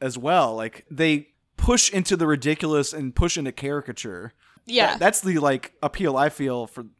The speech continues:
Speaker 1: those, like, especially the eighties Reagan era ones.
Speaker 2: Mm-hmm.
Speaker 1: And I'd say the first Predator qualifies for that.
Speaker 2: Yeah.
Speaker 1: Uh, this one is obviously taking a completely different tact, and it kinda has to
Speaker 2: It does,
Speaker 1: to,
Speaker 2: yeah.
Speaker 1: like, reinvigorate it.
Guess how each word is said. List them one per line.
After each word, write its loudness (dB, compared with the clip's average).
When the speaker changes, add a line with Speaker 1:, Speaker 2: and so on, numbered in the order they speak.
Speaker 1:
those, -8
like, -10
especially -4
the -6
eighties -6
Reagan -6
era -8
ones. -12
Speaker 2:
Mm-hmm. -6
Speaker 1:
And 2
I'd 2
say 2
the 4
first 0
Predator 0
qualifies -2
for -10
that. -6
Speaker 2:
Yeah. 4
Speaker 1:
Uh, -2
this 4
one 2
is 0
obviously 4
taking -4
a -4
completely -4
different -8
tact, -6
and -10
it -12
kinda 0
has -4
to -6
Speaker 2:
It 0
does, 0
Speaker 1:
to, -4
Speaker 2:
yeah. 0
Speaker 1:
like, -4
reinvigorate -4
it. -10